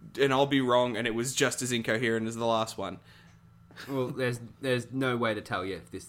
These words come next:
Speaker 2: will be better than the other one. Which, I mean, the other one's not the best movie ever made, but it's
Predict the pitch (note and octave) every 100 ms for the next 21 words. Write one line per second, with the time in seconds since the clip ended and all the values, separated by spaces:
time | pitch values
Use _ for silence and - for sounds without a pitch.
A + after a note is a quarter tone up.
0 | F2+ F2 E2+ D#2+ - F2+ F2+ F2 F2 D#2+
1 | E2 F2 F2+ D#2+ E2 F#2 F#2+ E2 - -
2 | - - B2 A#2 G#2+ - - - - -
3 | - - D#3 D3+ C#3 A2+ A2 G#2 F#2+ G2+
4 | - G#2+ G2 F#2+ F2+ G2 A#2 G2+ - F#2+
5 | E2+ -